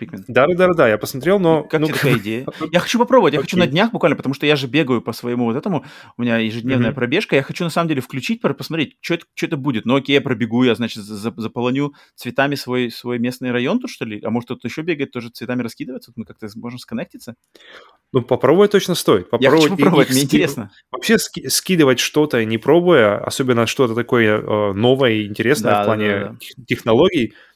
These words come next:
Speaker 2: и тем более, когда с тебя за это даже денег не при-, не требуют, они, они же все free to play.
Speaker 1: Мгм, мгм.
Speaker 2: Это, это, это, мне кажется, точно, точно стоит попробовать, и, и это максимально просто, потому что у телефона есть у всех,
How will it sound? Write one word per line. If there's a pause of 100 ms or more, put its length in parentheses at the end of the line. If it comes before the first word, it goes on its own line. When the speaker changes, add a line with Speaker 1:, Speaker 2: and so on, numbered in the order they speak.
(260)
Speaker 2:
и
тем
более,
когда
с
тебя
за
это
даже
денег
не
при-,
не
требуют,
они,
они
же
все
free
to
play.
Speaker 1:
Мгм,
мгм. (200)
Speaker 2:
Это,
это,
это,
мне
кажется,
точно,
точно
стоит
попробовать,
и, (120)
и (240)
это
максимально
просто,
потому
что
у
телефона
есть
у
всех,